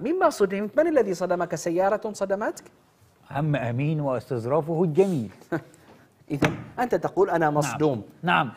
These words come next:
Speaker 1: أم أنك فوجعت بهذه الحادثة؟
Speaker 2: ما معنى فوجعت؟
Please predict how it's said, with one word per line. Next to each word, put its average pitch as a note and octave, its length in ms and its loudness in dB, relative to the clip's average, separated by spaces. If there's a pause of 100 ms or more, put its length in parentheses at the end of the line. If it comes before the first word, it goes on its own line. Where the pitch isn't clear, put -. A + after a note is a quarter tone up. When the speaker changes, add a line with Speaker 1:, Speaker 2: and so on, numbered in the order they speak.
(180)
Speaker 1:
أم F#3 100 0
أنك A#3 360 2
فوجعت G#3 500 0
بهذه D3+ 500 2
الحادثة؟ C3 540 -6 (180)
Speaker 2:
ما F3 200 4
معنى F#3+ 280 4
فوجعت؟ D#3 480 2